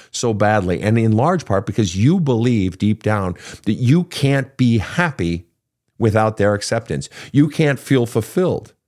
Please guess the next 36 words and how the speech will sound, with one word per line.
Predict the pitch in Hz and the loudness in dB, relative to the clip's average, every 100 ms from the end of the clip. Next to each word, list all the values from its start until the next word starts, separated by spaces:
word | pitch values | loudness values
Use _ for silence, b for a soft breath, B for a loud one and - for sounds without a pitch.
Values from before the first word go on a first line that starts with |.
| _ _ | _ _
without | 107 107 104 | 0 2 0
their | 101 | 0
acceptance. | 95 - 156 - 82 - B B - | -2 -2 -6 -6 -10 -12 B B -2
And | 143 | 2
the | 139 | 0
child | - 208 262 156 113 120 _ | 0 -2 0 0 -2 -4 _
comes | - 156 143 | -2 0 2
out | 139 | 0
of | |
the | 120 | 2
womb. | 131 226 117 | 2 2 2
Every | 135 196 | 0 -2
child | - 143 233 214 117 | -4 -4 -2 0 0
in | 110 107 | 0 0
life, | 160 185 - | 0 -2 -2
all | 170 302 | -4 -2
of | 147 | -2
us | 98 | -2
in | 98 92 | -4 -4
life, | 95 | -2
are | 113 | -2
going | 104 165 | -2 -2
through | 196 131 | -2 0
life | 113 113 - - | 0 -2 -10 -8
trying | - 170 180 | -2 0 2
to | |
get | 143 131 | 2 2
our | 120 | 2
love | 110 123 113 | 4 2 0
cup | 123 - - | -2 -4 -2
filled. | 180 180 101 | 0 0 0
And | 95 | -2
so | 117 | -2
when | 113 | 0
that | 120 165 | 0 -2
child | - 151 175 113 | -2 -2 0 0